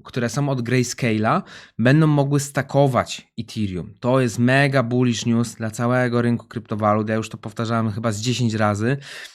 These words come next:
no bo Ethereum nagle stanie się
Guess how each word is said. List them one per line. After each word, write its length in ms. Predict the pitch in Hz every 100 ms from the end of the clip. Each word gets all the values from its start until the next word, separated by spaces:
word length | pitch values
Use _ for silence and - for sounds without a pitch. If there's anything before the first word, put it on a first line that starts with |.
| _
no 100 | 120
bo 400 | 120 131 131 - - _ _ _ _ _ _ _ _ _ _ _ _ _ -
Ethereum 580 | 165 170 151 135 160 165
nagle 360 | 135 120 131
stanie 340 | 156 175 160 160
się 280 | - 143